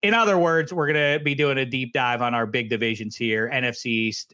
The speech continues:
A F C East, and, uh, and, and N F C North coming up here. Eddie Spaghetti, how are you? Um, we've got,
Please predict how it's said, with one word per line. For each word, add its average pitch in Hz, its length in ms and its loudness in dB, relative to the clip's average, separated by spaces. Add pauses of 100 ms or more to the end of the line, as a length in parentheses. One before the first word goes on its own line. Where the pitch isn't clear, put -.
(120)
A 127 180 0
F 120 100 -2
C 120 220 -4
East, 113 640 -4
and, 113 320 -4
uh, 107 360 -6
and, 123 220 -4
and 120 160 -2
N 117 120 0
F 110 100 -2
C 117 180 -2
North 120 280 0
coming 120 260 0
up 156 200 0
here. 160 380 4 (320)
Eddie 147 180 2
Spaghetti, 151 560 0
how 127 280 2
are 147 260 4
you? 170 600 6
Um, 131 560 2
we've 131 180 0
got, 139 320 0